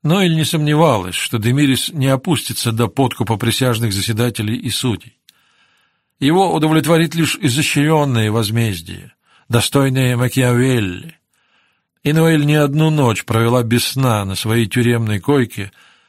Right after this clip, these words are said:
стараясь проникнуть в тайну замыслов Демириса. Она отвергала один замысел за другим, пытаясь встать на его место и придумать идеальный план.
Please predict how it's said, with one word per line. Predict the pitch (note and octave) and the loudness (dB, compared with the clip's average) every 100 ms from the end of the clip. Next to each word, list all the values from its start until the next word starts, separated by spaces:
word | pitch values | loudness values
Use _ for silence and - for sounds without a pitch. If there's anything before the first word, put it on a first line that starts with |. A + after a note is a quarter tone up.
| _ | _
стараясь | - D#3 D#3+ D#3 - | -2 2 2 2 0
проникнуть | D3 C#3+ D3+ C#3+ C#3+ | 0 2 0 0 -2
в | - | -4
тайну | - C#3+ C#3+ C3 | 0 2 2 0
замыслов | A2 B2 B2+ A2+ - A2+ | 0 0 0 -2 -4 -4
Демириса. | G2+ G#2+ G#2+ G2 F2 - - _ _ _ _ _ _ _ _ _ _ | -2 -4 -2 -4 -6 -12 -16 _ _ _ _ _ _ _ _ _ _
Она | - E3+ E3+ | 0 2 2
отвергала | D3 D3+ D#3 C#3 C3+ A#2+ A#2 | 2 2 4 4 4 4 2
один | A#2 C3 A2 | 2 2 2
замысел | B2+ A#2+ A2 A#2+ | 2 2 0 -2
за | G2 | -2
другим, | A2 A#2 B2 D3 C3+ A#2 | 0 0 0 -2 -2 -6
пытаясь | B2 A#2+ A#2 A2 | -4 0 0 0
встать | - B2+ A#2+ | -2 -2 0
на | B2+ | 0
его | A#2 A2 A#2 | 0 0 0
место | C3+ C3+ - B2 - - - - | 0 -2 -4 -6 -6 -18 -10 -4
и | |
придумать | A#2+ B2 B2 B2 A#2+ | 0 2 2 0 0
идеальный | A2 A#2+ A2+ A2 G#2+ | 2 2 2 -2 -4
план. | G2+ G2 F2 | -2 -2 -4